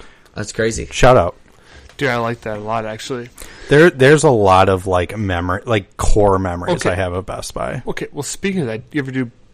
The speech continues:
Speaker 3: Best Buy Black Friday?
Speaker 2: We weren't a Black Friday family. Um, but, so no. But, I, in fact,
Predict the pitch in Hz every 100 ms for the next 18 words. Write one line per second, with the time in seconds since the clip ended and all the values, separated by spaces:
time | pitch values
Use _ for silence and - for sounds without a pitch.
0 | _ 127 117 - 127 117 113 113 110 -
1 | 120 110 143 196 202 _ _ _ _ _
2 | - - _ _ _ _ _ 156 185 233
3 | 220 127 117 120 - 95 98 117 143 151
4 | 165 160 - - - - - - - -
5 | - - - - _ 220 202 127 - -
6 | 107 98 98 104 - 101 92 95 _ _
7 | - 160 156 - - 117 98 85 87 135
8 | - - - - - - 135 117 - 151
9 | 151 180 165 156 185 170